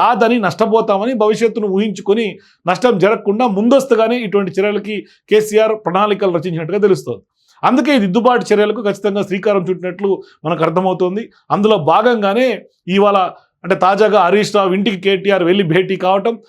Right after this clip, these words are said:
రెండు రోజుల పాటు చర్చించడం, మరోవైపు ఉద్యోగ సంఘ నేతలతో కూడా భేటీ కావడం ఇప్పుడు పెద్ద ఎత్తున తెలంగాణ పాలిటిక్స్‌లో హాట్ టాపిక్‌గా మారింది. పార్టీ పైన, కుటుంబం పైన వస్తున్నటువంటి ఆరోపణల నుంచి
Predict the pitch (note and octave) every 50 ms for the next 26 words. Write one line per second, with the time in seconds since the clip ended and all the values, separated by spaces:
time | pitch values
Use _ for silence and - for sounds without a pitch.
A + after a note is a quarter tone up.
0 | _ _ - D#3+ F3+ F3+ G3 G#3 G#3 G3+ E3 F#3+ F3+ E3 - F#3 F3 F3 F#3+ F3+
1 | G#3+ A3 A#3+ A#3+ A#3 _ _ _ - D#3 E3+ G3 G#3 G#3+ F#3+ F3+ E3+ D#3+ D#3 G3
2 | A#3 A3+ G#3 G#3 G#3+ G#3 G3+ G3 G3 F#3 G3 F#3 F#3 F#3+ D#3+ E3+ F#3 F#3+ F#3+ E3
3 | C3 C#3 F3+ G3 F#3+ F#3+ G#3 - F#3+ F#3 F3+ F#3 G3 G#3+ G#3+ G#3 _ _ _ -
4 | F3+ E3+ F3+ C#4 C#4 C4+ A#3 - - - - _ - F#3 F#3+ F3+ A3+ G#3+ G#3+ G#3+
5 | A3+ A3+ G#3+ G3 - F#3 F#3 G3 G3+ G3+ G3 F#3 E3+ - F3+ F#3+ F3+ F#3 F3 -
6 | F3+ E3 C#3 E3+ F3 - F3+ F3+ E3+ E3+ D#3+ F3 F3 E3+ E3+ E3+ F3+ G3+ B3 B3+
7 | - _ _ _ _ - F#3+ B3 B3 B3+ - C4+ C4 G#3 A#3 A3+ A3 B3 B3+ B3
8 | - G3 F#3 A#3+ A#3 A3+ A3+ A3 G3+ G#3 G#3+ G#3 G#3 G3+ G3 G3 - G3 F#3+ F3
9 | F3+ F3 D#3+ D3 D#3 F#3 A3 G#3+ - G3+ F3+ D#3+ D3 C#3 C3+ C3 B2 B2 A3+